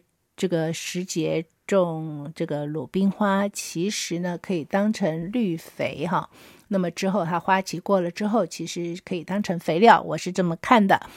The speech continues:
呃，不过现在呢，就是盛开的时候，一片一片的这种黄色的花哦，非常的漂亮，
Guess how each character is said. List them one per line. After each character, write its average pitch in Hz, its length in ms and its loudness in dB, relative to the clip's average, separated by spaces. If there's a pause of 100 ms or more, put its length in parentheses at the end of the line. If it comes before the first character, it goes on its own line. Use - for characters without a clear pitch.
(420)
呃， 240 440 4 (580)
不 226 120 -6
过 254 120 8
现 240 380 4
在 196 280 2
呢， 147 140 -6
就 190 160 -4
是 180 160 -4
盛 175 300 2
开 202 240 2
的 180 100 0
时 - 180 -4
候， - 340 0
一 208 160 2
片 240 320 4
一 175 60 -4
片 190 280 0
的 160 100 -2
这 170 140 -6
种 160 240 -8
黄 180 340 0
色 208 280 2
的 156 120 -6
花 180 300 0
哦， 175 260 -2 (360)
非 254 260 4
常 214 220 0
的 226 100 0
漂 247 380 0
亮， 175 260 -2